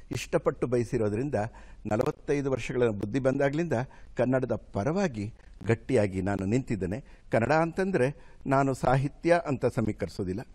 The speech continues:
ಅಥವಾ ಚಲನಚಿತ್ರ ಅಂತ ಸಮೀಕರಣ ಮಾಡೋದಿಲ್ಲ. ಕನ್ನಡ ಅನ್ನೋದು ಸಾಹಿತ್ಯ, ಸಂಗೀತ, ಕಲೆ, ರಂಗಭೂಮಿ ಎಲ್ಲವೂ ಸೇರಿದ್ದು,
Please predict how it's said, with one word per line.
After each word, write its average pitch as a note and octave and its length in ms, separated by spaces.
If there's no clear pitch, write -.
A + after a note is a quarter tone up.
ಅಥವಾ C#3 220
ಚಲನಚಿತ್ರ D3+ 720
ಅಂತ C3+ 360
ಸಮೀಕರಣ A#2+ 720
ಮಾಡೋದಿಲ್ಲ. F#2+ 400
ಕನ್ನಡ B2 220
ಅನ್ನೋದು C#3+ 400
ಸಾಹಿತ್ಯ, A2 640
ಸಂಗೀತ, G#2+ 480
ಕಲೆ, A#2 520
ರಂಗಭೂಮಿ A2 720
ಎಲ್ಲವೂ E3+ 580
ಸೇರಿದ್ದು, A#2 600